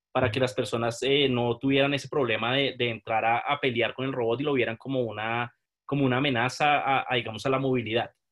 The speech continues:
¿Qué ha pasado por, por el tema de la coyuntura? Que los gobiernos están mucho más, eh, amigables a hablar con nosotros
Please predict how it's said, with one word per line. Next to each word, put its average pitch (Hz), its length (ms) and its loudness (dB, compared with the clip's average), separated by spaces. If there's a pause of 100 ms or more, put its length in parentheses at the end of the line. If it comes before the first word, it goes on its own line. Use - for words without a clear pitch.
(560)
¿Qué 147 80 4
ha 151 60 2
pasado 170 360 4
por, 175 300 2 (100)
por 143 100 -6
el 127 100 -2
tema 127 160 2
de 139 60 2
la 151 80 0
coyuntura? 151 520 -2
Que 160 100 0
los 139 180 2
gobiernos 120 500 2
están 127 280 -2
mucho 131 260 -2
más, 139 520 -2
eh, 139 420 2
amigables 127 640 0
a 135 60 2
hablar 113 220 0
con 127 100 -6
nosotros 139 580 -8